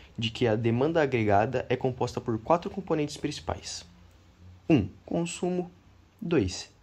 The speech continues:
investimento. Três, gastos do governo.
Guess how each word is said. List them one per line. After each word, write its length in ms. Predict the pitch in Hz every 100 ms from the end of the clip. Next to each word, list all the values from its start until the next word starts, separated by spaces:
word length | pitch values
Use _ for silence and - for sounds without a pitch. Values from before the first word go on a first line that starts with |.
| -
investimento. 880 | 101 180 160 - 117 107 117 - - - - - - _
Três, 460 | 175 131 92 - - _ -
gastos 420 | 117 139 - 175
do 120 | 139
governo. 520 | 127 110 98 113 156